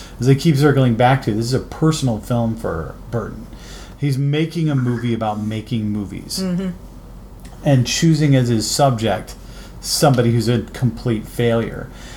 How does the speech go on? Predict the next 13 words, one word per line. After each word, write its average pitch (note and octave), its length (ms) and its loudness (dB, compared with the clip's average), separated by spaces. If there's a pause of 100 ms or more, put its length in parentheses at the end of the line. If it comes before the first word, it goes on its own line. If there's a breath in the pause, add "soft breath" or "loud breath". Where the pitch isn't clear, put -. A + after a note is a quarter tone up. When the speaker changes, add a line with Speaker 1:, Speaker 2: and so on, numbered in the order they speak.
(160 loud breath)
Speaker 1:
You C#3+ 80 -2
know, D3 80 2
and C#3+ 120 0
he C#3+ 80 2
has C#3 340 0
this B2 180 -2
fictional D3 540 -2
meeting B2+ 400 0
between G#2+ 380 -6
Orson G#2+ 420 -2
Welles F#2 420 -4
and, F2 320 -6
and, G1+ 320 -6